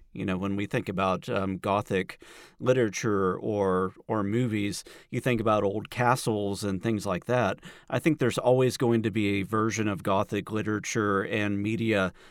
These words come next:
that looks back on the analog age as the epitome of that thing. So I think, uh, that the new version of a castle is, uh, a computer, ro-, you know, computer surveillance room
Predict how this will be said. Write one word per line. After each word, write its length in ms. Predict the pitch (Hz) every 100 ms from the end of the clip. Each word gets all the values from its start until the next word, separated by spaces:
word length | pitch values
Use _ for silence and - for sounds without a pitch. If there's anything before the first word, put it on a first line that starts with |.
| _
that 360 | 113 117 107 101
looks 380 | 117 117 -
back 400 | 117 110 104 104 -
on 560 | 117 107 101 98 98 -
the 320 | 113 104 107
analog 600 | 107 110 120 110 90 87
age 600 | - 98 87 87 - - - - -
as 400 | - 98 90 90
the 160 | - 98
epitome 640 | 87 113 101 90 90 101 -
of 160 | 110
that 200 | 85 95
thing. 380 | - 101 85 85 -
So 180 | - 107
I 80 | 101
think, 280 | 120 107
uh, 160 | 107 95 - - _
that 160 | 113 117
the 100 | 127
new 180 | 131
version 340 | 127 131 120 113
of 80 | 101
a 60 |
castle 640 | 92 135 147 147 117 95 - _ _ _ _
is, 800 | - 123 117 107 104 104 - - _ _ _ -
uh, 340 | 110 104 101
a 100 | 110
computer, 480 | 104 113 92 131 123
ro-, 160 | 104 110
you 140 | 113
know, 120 | 101 90
computer 380 | - 101 131 104
surveillance 680 | - 98 95 104 110 - -
room 320 | 87 82